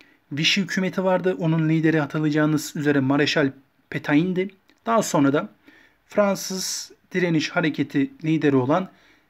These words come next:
e, Charles de Gaulle gelmiş olacak. E, cevabımız Tojo. Bununla bir ilgisi yok. E,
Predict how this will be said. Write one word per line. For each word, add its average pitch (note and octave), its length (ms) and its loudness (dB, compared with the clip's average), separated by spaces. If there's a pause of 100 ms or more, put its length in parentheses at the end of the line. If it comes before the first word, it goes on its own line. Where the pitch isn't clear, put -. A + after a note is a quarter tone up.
e, - 220 -10
Charles C#3 460 0
de D3+ 80 0
Gaulle E3+ 240 0
gelmiş D#3+ 560 0
olacak. D3+ 480 0 (540)
E, D#3 180 -10
cevabımız D3+ 680 2 (380)
Tojo. D3 480 4
Bununla C#3 240 4
bir D3 80 4
ilgisi C3 340 2
yok. D3+ 240 0 (640)
E, G3+ 40 -12